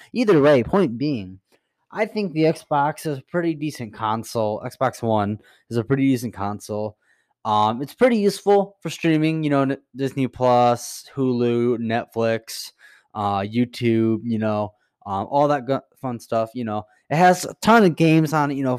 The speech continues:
Fortnite, which is kind of overrated, but Fortnite, uh, you can even play Minecraft on there. You can play all sorts of different games, Borderland-, Borderlands three, there's, um,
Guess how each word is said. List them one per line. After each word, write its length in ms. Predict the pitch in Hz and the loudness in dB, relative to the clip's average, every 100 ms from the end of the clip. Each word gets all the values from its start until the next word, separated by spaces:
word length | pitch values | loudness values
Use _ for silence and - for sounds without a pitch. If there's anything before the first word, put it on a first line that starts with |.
| - | -2
Fortnite, 600 | 117 120 113 110 113 113 | 0 0 0 0 0 0
which 300 | 110 - - - _ _ | -4 -10 -14 -20 _ _
is 80 | |
kind 200 | - 110 | -8 -6
of 40 | 107 | -4
overrated, 480 | 95 95 90 101 90 | -2 -2 0 -2 -4
but 180 | 92 - _ _ _ | -8 -10 _ _ _
Fortnite, 720 | 139 151 147 135 135 131 131 - - _ | 4 4 4 4 6 4 0 -6 -20 _
uh, 40 | 120 | -6
you 120 | 127 | -4
can 140 | 147 | 0
even 180 | 143 139 | 0 -2
play 160 | 127 135 | -4 -4
Minecraft 580 | 123 123 123 117 107 113 | -2 -4 0 0 2 0
on 200 | 107 104 | 0 -2
there. 440 | 104 104 107 104 | -4 -6 -6 -6
You 220 | 101 110 | -6 -8
can 220 | 110 101 | -6 -8
play 480 | - 110 107 104 104 _ _ - | -6 -2 -2 -2 -6 _ _ -4
all 180 | 156 | -2
sorts 320 | 147 151 135 - | 2 2 2 -2
of 60 | |
different 200 | 123 123 | -8 -4
games, 300 | 120 120 113 | -2 -4 -6
Borderland-, 560 | 120 131 127 123 117 117 | 0 2 2 0 -2 -4
Borderlands 680 | 135 170 165 160 147 131 - | 2 2 4 2 0 -2 -4
three, 600 | 165 185 190 185 185 185 _ _ - | 0 2 4 2 0 -2 _ _ -6
there's, 480 | 113 110 107 104 - | -4 -2 -4 -6 -8
um, 720 | 117 104 101 95 92 92 92 | -6 -4 -4 -6 -10 -14 -16